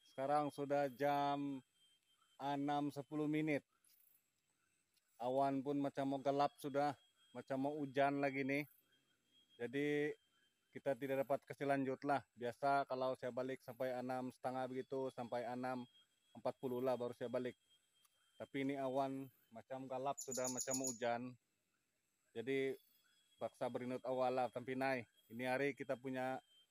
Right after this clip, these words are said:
misi gagal lagi mencari gandula. Ah, ini pot kabun gata apa di sini nih. Tinggi-tinggi kayu dia. Ada juga serindit liar melimpas di sini. Tapi ingat di ujung gata Tempinai tidak mau turun karena pucuk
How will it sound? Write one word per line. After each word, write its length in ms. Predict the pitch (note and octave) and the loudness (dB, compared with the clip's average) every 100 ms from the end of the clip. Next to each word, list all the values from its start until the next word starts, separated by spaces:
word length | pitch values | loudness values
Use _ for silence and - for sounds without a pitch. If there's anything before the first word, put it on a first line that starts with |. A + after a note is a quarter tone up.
| _ _ | _ _
misi 320 | A#2+ B2 D3 | -12 -8 -4
gagal 400 | C3 C3+ A#2+ C#3 | 2 2 6 4
lagi 240 | C3+ B2+ C3+ | 4 2 0
mencari 320 | C3 B2 B2+ | -2 -2 -2
gandula. 480 | B2+ B2+ B2+ A#2+ B2+ - _ _ _ _ _ _ _ _ _ _ _ - | 0 -2 0 2 2 -2 _ _ _ _ _ _ _ _ _ _ _ -8
Ah, 240 | A2+ A#2+ B2+ | -4 -2 -2
ini 240 | B2+ C3+ - | -2 -4 -2
pot 240 | C#3 D3 - _ _ _ _ _ _ _ _ _ - | 2 2 0 _ _ _ _ _ _ _ _ _ -6
kabun 320 | B2+ C#3+ C3+ | -2 0 2
gata 400 | C#3+ - D#3+ D#3 | 2 6 6 6
apa 80 | C3+ | 2
di 80 | |
sini 320 | B2 C3 C3 B2+ | -2 -2 0 0
nih. 160 | B2+ B2+ _ - | -2 -4 _ -6
Tinggi-tinggi 480 | C3+ C#3+ - D3 | -2 -2 -2 -2
kayu 320 | D3 C#3 C#3+ C3+ | 2 2 2 2
dia. 240 | B2+ A#2 - - | 2 0 -4 -6
Ada 240 | B2+ D3+ | 0 2
juga 160 | D3 D3 | 2 -2
serindit 400 | D#3 C#3+ C#3+ C#3+ | 0 0 0 -2
liar 240 | D3 D3 C3 C3+ _ | 2 2 2 -6 _
melimpas 400 | C3 C#3 C3 C#3 | -2 0 2 0
di 80 | C#3 | 0
sini. 280 | C3+ C3+ D3 A#2+ - _ _ _ _ _ _ _ | 0 2 2 0 -6 _ _ _ _ _ _ _
Tapi 480 | B2+ B2+ D3 D3 C#3 | -2 0 0 2 2
ingat 240 | C3+ C#3+ C#3+ | 2 2 2
di 80 | C#3 | -2
ujung 240 | C3 C#3+ | 0 2
gata 400 | C#3+ C#3+ - D3+ | 4 4 6 4
Tempinai 720 | C3 C3+ D3+ D3 D3+ D#3+ D3 | 4 0 2 6 6 6 4
tidak 240 | C3+ D3 D3+ | 0 -2 0
mau 160 | D#3 | 0
turun 400 | D#3 E3 E3 E3+ | 0 2 6 6
karena 240 | D#3 D3+ D3+ | 4 0 0
pucuk 320 | E3 D3+ D#3 | -2 -4 -4